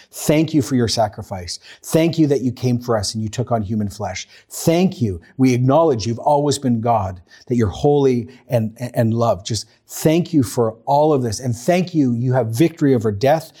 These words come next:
sin, and the demonic, and it's true for us. We just, we worship you. And then again, if you're not a person of faith, that is a Christian, or you are a person of faith but not a Christian yet,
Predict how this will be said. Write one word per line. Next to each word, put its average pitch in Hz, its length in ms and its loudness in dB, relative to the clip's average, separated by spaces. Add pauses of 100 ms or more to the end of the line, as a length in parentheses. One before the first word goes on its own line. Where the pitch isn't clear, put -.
(120)
sin, - 240 2
and 135 80 4
the 127 80 2
demonic, 120 460 0
and 123 100 -2
it's 117 140 -6
true 160 280 2
for 127 200 0
us. 95 280 -8
We 139 120 2
just, 131 220 -2 (200)
we 113 100 -2
worship 110 480 -4
you. - 80 -20 (1900)
And 139 120 4
then 143 100 6
again, 135 320 2
if 113 180 -6
you're 131 180 2
not 127 420 0
a 117 80 -8
person 120 360 -2
of 104 100 -4
faith, 135 400 -2 (560)
that 110 120 2
is 107 120 0
a 107 220 -10
Christian, 139 560 -2 (440)
or 127 180 4
you 127 120 6
are 151 140 4
a 147 40 -2
person 135 260 -4
of 110 100 -6
faith 127 200 -4
but 117 120 -8
not 123 140 -2
a 117 40 0
Christian 110 400 -6
yet, 131 320 -4